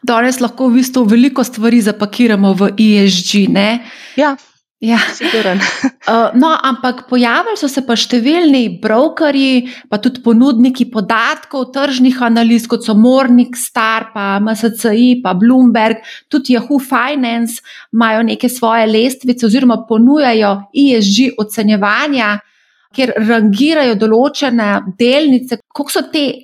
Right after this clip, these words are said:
Speaker 1: lestvice, koliko, koliko so verodostojne?
Speaker 2: Za vsako lestvico oziroma rangiranjem je,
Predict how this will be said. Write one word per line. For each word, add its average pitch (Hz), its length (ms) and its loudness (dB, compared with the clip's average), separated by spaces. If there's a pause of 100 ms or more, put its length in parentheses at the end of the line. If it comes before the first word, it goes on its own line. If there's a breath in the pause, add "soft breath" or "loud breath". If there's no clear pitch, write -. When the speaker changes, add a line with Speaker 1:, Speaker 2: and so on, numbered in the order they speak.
(140)
Speaker 1:
lestvice, 240 680 0
koliko, 269 280 -8
koliko 294 160 -4
so 302 120 0
verodostojne? 220 840 -2
Speaker 2:
Za 226 260 -4
vsako 233 500 -4
lestvico 220 640 0
oziroma 190 680 -2
rangiranjem 175 960 -2
je, 156 280 -4